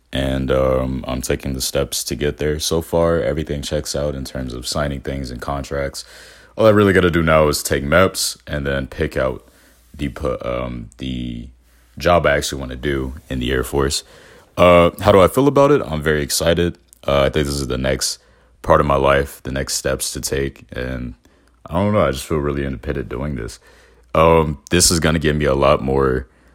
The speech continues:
stuff to talk about on my podcast, so I'm really looking forward to that. My adventures, what I see,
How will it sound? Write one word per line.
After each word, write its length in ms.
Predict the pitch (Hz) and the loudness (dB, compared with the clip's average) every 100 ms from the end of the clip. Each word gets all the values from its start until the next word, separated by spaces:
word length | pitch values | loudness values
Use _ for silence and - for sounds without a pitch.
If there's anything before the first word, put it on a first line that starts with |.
| _ | _
stuff 300 | - - 80 | -2 2 2
to 80 | - | 2
talk 260 | - 78 71 | 2 4 4
about 420 | 71 80 82 - | 2 4 2 -2
on 180 | - 76 | -2 2
my 140 | 82 82 | 4 4
podcast, 560 | 92 90 - 95 98 | 4 2 2 2 2
so 140 | - 67 | 0 -2
I'm 100 | 65 | -2
really 140 | 65 | -2
looking 240 | 67 67 | -2 -4
forward 260 | 64 69 67 | -4 -2 -2
to 80 | - | -2
that. 360 | - 76 80 - | 2 4 2 0
My 160 | 65 | -6
adventures, 800 | 58 60 80 80 87 82 80 73 | -6 -2 -2 0 0 2 0 -2
what 100 | - | -6
I 80 | 64 | -6
see, 560 | - - 76 76 76 | -6 -2 0 0 -2